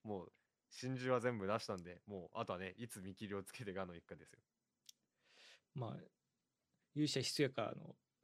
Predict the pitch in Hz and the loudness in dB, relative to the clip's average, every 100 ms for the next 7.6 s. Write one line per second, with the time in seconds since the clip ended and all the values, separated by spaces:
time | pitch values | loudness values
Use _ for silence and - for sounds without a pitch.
0 | 165 139 131 131 123 113 117 120 - 131 | 0 2 4 4 2 -4 -4 -4 -2 2
1 | 123 117 110 - - 117 - - - - | 4 4 2 -2 -6 -6 -6 -8 -12 -18
2 | _ _ - - 110 95 87 80 85 _ | _ _ -20 -2 2 2 2 -4 -16 _
3 | _ _ _ _ _ _ - - - - | _ _ _ _ _ _ -20 -16 -12 -10
4 | - - - _ _ _ _ - 143 135 | -10 -14 -20 _ _ _ _ 4 8 8
5 | 135 135 139 - - - - - 165 131 | 8 4 0 -4 -4 -4 0 4 6 6
6 | 123 - - - 160 147 131 - - - | 2 -2 -6 2 8 10 10 8 4 4
7 | - 139 135 131 123 127 | 10 10 10 8 6 2